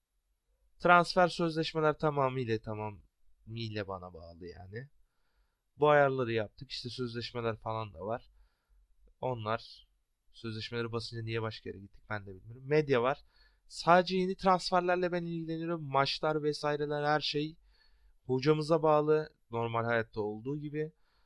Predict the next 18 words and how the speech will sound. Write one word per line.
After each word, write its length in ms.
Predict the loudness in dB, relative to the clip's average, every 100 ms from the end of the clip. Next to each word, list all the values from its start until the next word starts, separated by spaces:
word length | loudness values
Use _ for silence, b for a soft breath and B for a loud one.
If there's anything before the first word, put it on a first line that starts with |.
| _ 4
Antrenmanı 720 | 4 4 2 0 2 0 2
tamamıyla 640 | 2 2 2 2 2 0 -2 -12 0
bıraktık. 680 | 4 4 0 -8 -8 -16 _
Sadece 920 | -16 -8 4 6 6 2 0 0 0 -8 _ _ _
arkadaşlar 880 | -4 -4 -4 -6 -6 -8 -8 -8 -12 _ _ _ _ _ _
ben 180 | 4 4 2
antrenörler 800 | 0 0 -2 -2 0 2 0 0
kısmını 400 | -10 -8 -4 -2
elliyorum. 400 | -2 -2 -4 -6
Çünkü 280 | -14 -10 -6
ben 140 | -6
menajer 380 | -2 -4 0 2
olarak 400 | 2 2 -2 -2
göründüğüm 420 | -2 -2 -4 -8
için 260 | -8 -12 -8
burada 360 | -4 -2 -2 -6 -20 _ _ 0
bana 280 | 2 4 4
rol 200 | 4